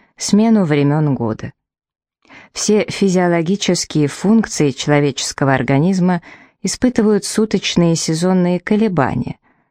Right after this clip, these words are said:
артериальное давление, частота пульса, температура тела, концентрация гормонов в крови,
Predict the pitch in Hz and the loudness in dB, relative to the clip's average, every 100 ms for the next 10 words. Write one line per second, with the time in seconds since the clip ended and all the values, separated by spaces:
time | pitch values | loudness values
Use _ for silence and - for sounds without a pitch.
0 | _ 180 175 - 185 202 214 156 131 131 | _ -2 0 0 2 2 2 2 0 -2
1 | 123 135 180 175 160 151 - _ _ - | -2 0 0 0 -2 -6 -14 _ _ -4
2 | 175 - 165 214 208 - 175 185 - 165 | -4 0 0 0 -2 -2 -2 -2 -4 -6
3 | 165 _ _ - 160 156 160 156 208 185 | -6 _ _ 0 2 2 0 0 0 0
4 | 131 - 170 190 170 - _ _ _ - | -2 -4 -2 -2 -2 -6 _ _ _ -4
5 | 185 175 185 170 208 214 - 175 147 147 | 0 2 0 2 0 -2 -2 0 0 0
6 | 147 139 131 131 - - 131 127 165 | 0 0 0 -2 -8 -4 -2 0 -2